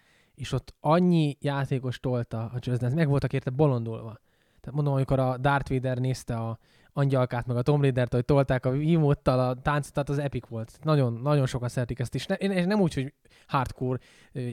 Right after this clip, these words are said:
de táncosok, mert volt táncszőnyeges rész is, ott, ott mentek a keményebb dolgok, de ide odajött valaki,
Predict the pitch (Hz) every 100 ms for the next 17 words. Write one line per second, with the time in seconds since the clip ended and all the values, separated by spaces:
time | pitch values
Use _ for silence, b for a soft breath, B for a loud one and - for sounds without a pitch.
0 | - 131 131 127 - 143 135 - 139 143
1 | 156 139 147 139 131 117 117 131 123 127
2 | 131 147 139 127 127 123 127 117 117 120
3 | 123 127 135 165 185 214 180 139 214 233
4 | 262 240